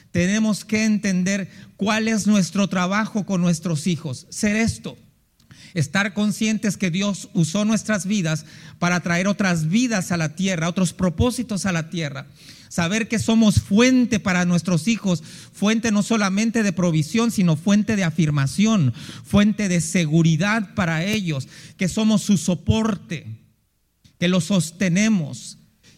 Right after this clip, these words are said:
que somos sus protectores.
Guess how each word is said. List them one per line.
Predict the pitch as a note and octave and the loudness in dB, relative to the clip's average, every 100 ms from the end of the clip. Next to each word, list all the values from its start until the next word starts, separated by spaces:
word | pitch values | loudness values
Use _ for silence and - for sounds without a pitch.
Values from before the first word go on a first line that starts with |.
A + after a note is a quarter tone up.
| _ | _
que | E3 | 0
somos | D#3+ F3+ F3+ F#3 | 0 0 0 0
sus | F3+ E3+ - | 0 -2 -2
protectores. | - D#3 - D3+ - - - F3 D#3+ C3 A2+ - | -2 0 0 -6 -8 -12 -2 0 0 -2 -6 -18